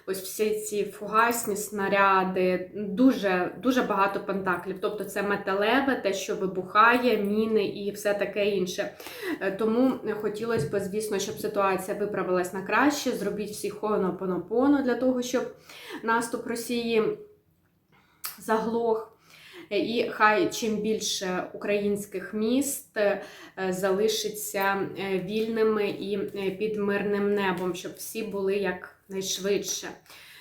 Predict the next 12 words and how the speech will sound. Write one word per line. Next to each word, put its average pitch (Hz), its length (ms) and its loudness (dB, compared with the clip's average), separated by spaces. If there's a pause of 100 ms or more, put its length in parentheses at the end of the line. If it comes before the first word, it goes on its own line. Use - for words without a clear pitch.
(160)
Е, 190 260 0
далі, 190 500 2 (300)
я 233 220 4
в 240 100 0
таропрогнозі 214 1160 2 (760)
на 202 460 4 (720)
дві 214 180 0
тисячі 214 380 4
двадцять 202 260 2
п'ятий 208 320 2
рік 208 200 0
говорила, 208 640 2